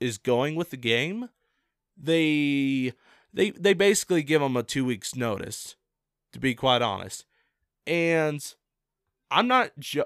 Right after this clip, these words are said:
I'm, I don't know. This is what other people says. This is what my sources have said. This ain't what I've said,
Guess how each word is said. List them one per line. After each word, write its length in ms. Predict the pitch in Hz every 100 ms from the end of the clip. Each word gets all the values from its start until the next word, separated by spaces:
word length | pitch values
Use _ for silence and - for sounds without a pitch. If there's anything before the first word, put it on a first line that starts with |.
| -
I'm, 260 | 180 214 208
I 100 | 175
don't 200 | 208 208
know. 260 | 196 127 107
This 240 | 156 -
is 60 | 220
what 220 | 208 -
other 220 | 190 202
people 260 | 208 190 185
says. 340 | 202 202 190
This 240 | - 139
is 60 | -
what 240 | 127 120
my 100 | 101
sources 560 | 104 - 196 202 175 151
have 140 | 147
said. 480 | - 151 135 123 127 - _ _
This 200 | - 165
ain't 260 | 196 190 -
what 220 | 139 143
I've 260 | 135 139 -
said, 360 | - - 76